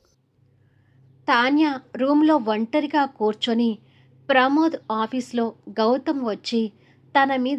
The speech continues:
ప్రవర్తించిన తీరుని గుర్తు తెచ్చుకుంటూ ఉండగా కాంతమ్మ అక్కడికి వచ్చి, "అమ్మాయి తాన్యా,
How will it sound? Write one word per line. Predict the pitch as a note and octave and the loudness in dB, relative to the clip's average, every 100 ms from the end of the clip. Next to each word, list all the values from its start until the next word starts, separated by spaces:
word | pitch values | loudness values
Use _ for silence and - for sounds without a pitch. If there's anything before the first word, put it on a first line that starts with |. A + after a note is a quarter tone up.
| D4+ | -4
ప్రవర్తించిన | D4 A3 G#3+ A#3 - B3+ A#3+ A#3+ A#3 | -4 -4 -4 -4 -6 -8 -8 -6 -6
తీరుని | A3+ - G#3+ A3+ B3 A3+ - F#3 | -6 -8 -6 -2 -2 -2 -6 -10
గుర్తు | G3 - | -8 -8
తెచ్చుకుంటూ | - A3 - - G#3+ A3+ | -6 -6 -6 -8 -6 -6
ఉండగా | G3 E3+ F#3 C#4+ D#4+ _ _ _ _ _ - | -8 -10 -8 -10 -10 _ _ _ _ _ 0
కాంతమ్మ | C#4+ D#4 E4 D4+ D4+ C4+ _ A3 | 2 2 0 0 0 -4 _ -10
అక్కడికి | A#3+ A3+ G#3 | -8 -6 -6
వచ్చి, | F#3+ - B3 A#3 - _ _ _ _ _ | -6 -2 0 0 -4 _ _ _ _ _
"అమ్మాయి | G#3 F#3+ F3 G3 | -4 -4 -6 -6
తాన్యా, | B3 A#3+ F#3+ F#3 F#3 C4 | -4 -6 -6 -6 -6 -6